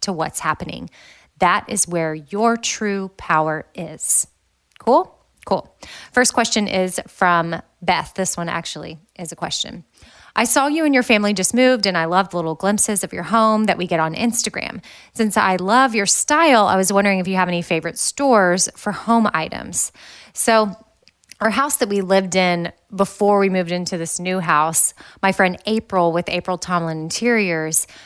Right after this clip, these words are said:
did most of the decorating. She's a great follow on Instagram if y'all are wanting interior inspiration. April Tomlin Interiors. I think it's just at April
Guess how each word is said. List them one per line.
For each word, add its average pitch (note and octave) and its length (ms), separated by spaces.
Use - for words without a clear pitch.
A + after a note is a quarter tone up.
did F3+ 480
most G3 420
of E3+ 160
the E3 80
decorating. D#3+ 600
She's F#3+ 240
a F#3 40
great G3 220
follow F3+ 320
on E3+ 160
Instagram F3 680
if E3+ 120
y'all D#3+ 160
are D#3+ 240
wanting E3 640
interior D#3+ 680
inspiration. F3 840
April F3 300
Tomlin D#3+ 340
Interiors. D#3+ 580
I E3 60
think D#3+ 180
it's D#3 140
just - 180
at D#3+ 240
April D#3+ 380